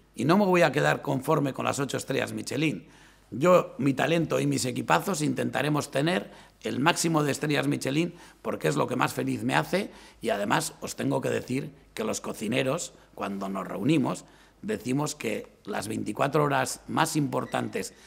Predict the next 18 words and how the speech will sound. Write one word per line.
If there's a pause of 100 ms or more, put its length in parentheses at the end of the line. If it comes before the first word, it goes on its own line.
(260)
que
tiene
el
año (240)
son
el
día
que
sale
la
guía
Michelin. (640)
La
gente
piensa
que
un
cocinero